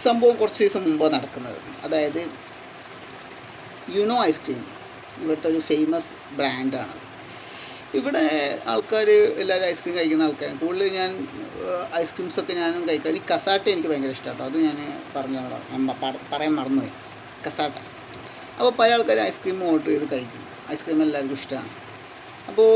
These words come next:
സാധാരണ ഞാൻ ഈ ഓൺലൈൻ വഴി സാധനങ്ങൾ പൊതുവെ മേടിക്കാറില്ല, എനിക്ക് താല്പര്യം കുറവാണ്. ഞാൻ കടയിൽ പോയിട്ട് എനിക്കിഷ്ടമുള്ളത് ഞാൻ സെലക്ട് ചെയ്ത് മേടിക്കാറാണ് പതിവ്. അപ്പോൾ ഇവിടെ മലാട് നടന്നൊരു സംഭവം എന്ത-, എന്താണെന്ന് വെച്ച് കഴിഞ്ഞാൽ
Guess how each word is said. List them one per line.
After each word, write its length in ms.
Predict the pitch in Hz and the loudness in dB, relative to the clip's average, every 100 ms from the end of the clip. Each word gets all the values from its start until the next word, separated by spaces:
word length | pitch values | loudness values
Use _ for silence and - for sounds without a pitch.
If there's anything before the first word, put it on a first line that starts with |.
| 220 - | 8 6
സാധാരണ 380 | 190 196 208 220 208 | 6 6 4 2 2
ഞാൻ 160 | 185 196 | 2 2
ഈ 20 | 196 180 | 2 2
ഓൺലൈൻ 300 | 170 180 190 180 | 2 2 2 2
വഴി 140 | 175 165 | 0 2
സാധനങ്ങൾ 340 | 165 160 165 165 | 2 4 4 2
പൊതുവെ 200 | 156 160 151 | 2 2 2
മേടിക്കാറില്ല, 680 | 147 151 151 156 139 113 123 135 | 0 -2 0 0 0 -4 -8 -6
എനിക്ക് 200 | 139 160 | -6 -2
താല്പര്യം 380 | 147 135 135 156 147 | -2 -2 -2 -2 -2
കുറവാണ്. 340 | 131 135 135 139 | -6 -6 -6 -6
ഞാൻ 100 | 135 135 | -6 -4
കടയിൽ 300 | 139 147 175 160 | -2 -2 -2 -2
പോയിട്ട് 260 | 147 135 139 | -2 -2 -2
എനിക്കിഷ്ടമുള്ളത് 480 | 135 - 143 131 135 | -2 -6 -4 -4 -2
ഞാൻ 60 | 135 131 | -4 -6
സെലക്ട് 240 | 123 113 | -8 -8
ചെയ്ത് 120 | 135 123 | -8 -6
മേടിക്കാറാണ് 520 | 104 104 120 117 117 - | -8 -8 -10 -10 -10 -10
പതിവ്. 220 | - - - - - - - 196 | -12 -12 -14 -16 -18 -16 -8 2
അപ്പോൾ 120 | 233 220 | 4 8
ഇവിടെ 280 | 240 247 220 220 170 - - 170 | 8 8 8 6 4 -2 -8 0
മലാട് 380 | 170 180 190 202 | 2 6 4 4
നടന്നൊരു 240 | 175 156 151 143 | 2 2 0 0
സംഭവം 320 | 135 135 131 | 2 2 0
എന്ത-, 140 | 127 127 131 | -4 -6 -2
എന്താണെന്ന് 300 | 131 127 123 | -2 -2 -6
വെച്ച് 140 | - | -6
കഴിഞ്ഞാൽ 240 | 123 135 | -6 -8